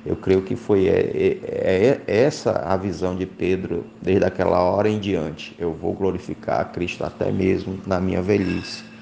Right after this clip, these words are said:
Até a minha velhice eu vou glorificar a Cristo. Então, que assim também sejamos nós. Que Deus abençoe, meus irmãos.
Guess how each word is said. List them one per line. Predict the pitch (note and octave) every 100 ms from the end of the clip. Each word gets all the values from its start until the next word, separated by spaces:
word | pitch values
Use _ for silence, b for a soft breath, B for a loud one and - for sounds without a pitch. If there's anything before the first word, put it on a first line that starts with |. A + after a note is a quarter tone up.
| B B B
Até | E2+ - - G#2+
a | A#2
minha | A2+ A2+
velhice | G#2 G2+ F2+ F2 -
eu | D#2+
vou | F2
glorificar | F2+ E2+ - - - E2+
a |
Cristo. | D#2 - D2+ - - - B B B B B B
Então, | - G#2+
que | G#2+
assim | A2 A2+ G#2
também | G2+ A2+ F#2+ E2+ F#2+ - - B B B -
sejamos | - F2+ E2+ F2 F#2
nós. | E2+ - - - - - -
Que |
Deus | F2+ B2
abençoe, | B2+ A#2+ C3 - A2+
meus | G2+ F2
irmãos. | F2+ E2+ E2 E2+ - -